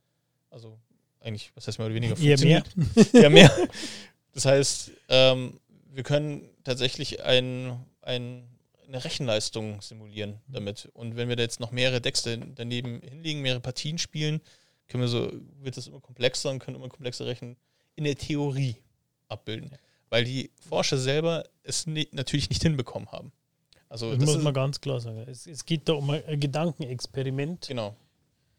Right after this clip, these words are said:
Speaker 2: Also, äh, einmal einen rein theoretischen Beweis, dass es geht, der aber nicht tatsächlich durchgeführt worden ist, weil zu komplex.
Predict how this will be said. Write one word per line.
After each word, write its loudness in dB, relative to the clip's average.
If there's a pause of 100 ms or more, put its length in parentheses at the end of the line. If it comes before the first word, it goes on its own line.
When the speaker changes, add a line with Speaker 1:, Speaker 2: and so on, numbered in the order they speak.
(180)
Speaker 2:
Also, -2
äh, -6
einmal -2
einen -6
rein -2
theoretischen -2
Beweis, -2
dass -4
es -4
geht, -4 (640)
der -2
aber -2
nicht -6
tatsächlich -4 (160)
durchgeführt -4
worden -4
ist, -6
weil -6
zu -8
komplex. -18